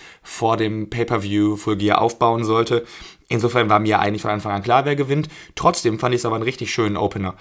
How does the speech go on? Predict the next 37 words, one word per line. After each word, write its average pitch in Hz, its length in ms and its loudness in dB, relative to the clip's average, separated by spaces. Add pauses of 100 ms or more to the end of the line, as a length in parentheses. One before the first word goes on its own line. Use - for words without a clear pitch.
(340)
Ähm, 107 240 2
Trent 127 200 0
Barretta 123 320 2
hat 117 140 -2
Orange 117 280 0
Cassidy 120 560 0 (360)
und, 110 360 -2
ähm, 107 240 0
natürlich 107 440 -2
auch, 101 300 -2 (220)
äh, 104 160 -4
Chuck - 220 -6
Taylor 127 240 2
mit 127 120 -4
zum 117 140 -4
Ring 117 180 2
gebracht. 113 400 -2 (800)
Orange 120 260 2
Cassidy 120 480 0 (260)
hat 113 160 0
auch, 110 80 0
als 110 140 -2
der 107 100 2
Ref 113 160 2
kurz 110 220 -4
abgelenkt 110 500 0
war, 107 220 2 (380)
wieder 110 200 2
seine, 101 440 0
seine 101 220 -4
typischen 110 380 -4
Kicks - 320 -2
zeigen 139 320 0
wollen. 143 380 2
Also 95 140 -6
seine, 95 260 -2
seine, 92 380 -6